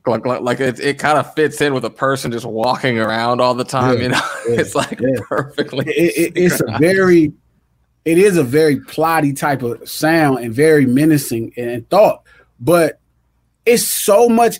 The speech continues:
Speaker 2: into that song and that record to watch people like, "Oh, he just said Tupac's name." It's like, you know, and, and that shit's hilarious to me, you know, but anytime I talk about it,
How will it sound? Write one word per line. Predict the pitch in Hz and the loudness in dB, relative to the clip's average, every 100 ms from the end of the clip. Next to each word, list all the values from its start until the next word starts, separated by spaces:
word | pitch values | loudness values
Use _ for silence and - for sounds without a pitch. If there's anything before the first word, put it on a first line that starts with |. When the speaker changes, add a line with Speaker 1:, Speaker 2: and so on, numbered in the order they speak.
| - | -2
Speaker 2:
into | 190 202 - 156 | 0 0 -2 0
that | 156 139 | 0 0
song | - - 165 185 196 135 120 123 | -4 -6 0 4 4 4 0 -2
and | 131 120 | 0 2
that | 160 - | 0 -2
record | 113 135 180 180 113 - _ _ _ - | -4 0 0 0 -10 -10 _ _ _ -6
to | 147 | -2
watch | 131 165 190 - | 0 2 2 0
people | 202 180 170 156 | -2 0 2 4
like, | 156 139 - _ _ _ _ 214 | 4 2 -2 _ _ _ _ 0
"Oh, | 180 | 2
he | 202 | 2
just | 165 151 | 0 0
said | 156 139 | 0 2
Tupac's | 151 135 127 110 | -2 0 -4 0
name." | 139 180 139 | 2 4 4
It's | 143 147 | 2 0
like, | 143 127 - _ _ _ _ _ _ | 0 0 -6 _ _ _ _ _ _
you | 151 | 4
know, | 151 147 139 | 6 4 4
and, | 151 143 | 4 4
and | 151 147 135 120 - _ _ _ 151 | 2 2 2 0 -6 _ _ _ -4
that | 175 | -2
shit's | - 202 | 0 -2
hilarious | 180 143 139 175 185 156 147 | 0 0 2 4 4 4 2
to | - 120 | -4 -8
me, | 107 - _ _ _ - | -8 -14 _ _ _ 0
you | 139 | 4
know, | 143 | 4
but | 135 135 | 2 -2
anytime | 160 190 180 202 170 143 | 0 0 0 0 0 0
I | 131 | -4
talk | - 185 185 156 | -2 0 2 0
about | 127 139 131 113 | 0 0 0 -4
it, | 113 | -14